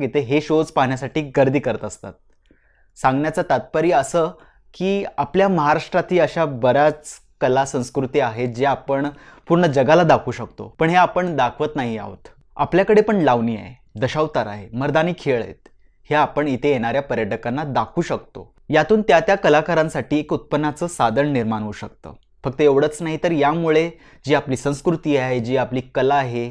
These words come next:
ती देशात विदेशात पसरली जाते.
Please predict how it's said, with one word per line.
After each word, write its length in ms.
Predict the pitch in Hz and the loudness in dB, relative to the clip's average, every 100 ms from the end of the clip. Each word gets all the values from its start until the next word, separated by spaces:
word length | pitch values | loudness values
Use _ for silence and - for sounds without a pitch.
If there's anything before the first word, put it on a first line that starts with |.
| 123 | -6
ती 80 | 143 | -6
देशात 440 | 110 127 131 139 113 | -2 -2 -2 -4 -2
विदेशात 460 | 123 127 139 139 120 - _ - | -4 -2 -2 -2 -6 -8 _ -8
पसरली 380 | 127 151 139 | -2 0 0
जाते. 460 | 214 - - - | -2 -6 -14 -20